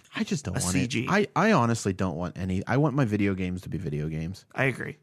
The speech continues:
Speaker 1: And that, that's it, that's fine. I don't want my movies to be video games, and I don't want my video games to be movies.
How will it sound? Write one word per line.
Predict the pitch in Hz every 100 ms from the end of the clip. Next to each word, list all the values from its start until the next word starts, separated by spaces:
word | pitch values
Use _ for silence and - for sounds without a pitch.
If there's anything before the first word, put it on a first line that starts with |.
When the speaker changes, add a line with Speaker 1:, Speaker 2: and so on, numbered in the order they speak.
| _
Speaker 1:
And | - 120
that, | 127 156
that's | 139 -
it, | - 117 -
that's | 113 -
fine. | 78 85 -
I | 135
don't | 170
want | 156
my | 143
movies | 123 135 147 143
to | 135
be | 139
video | 131 135 135
games, | 131 131 120
and | 98
I |
don't | 98 104
want | 98 95
my |
video | 87 85 85
games | 78 85 85
to | 85
be |
movies. | 71 64 73 -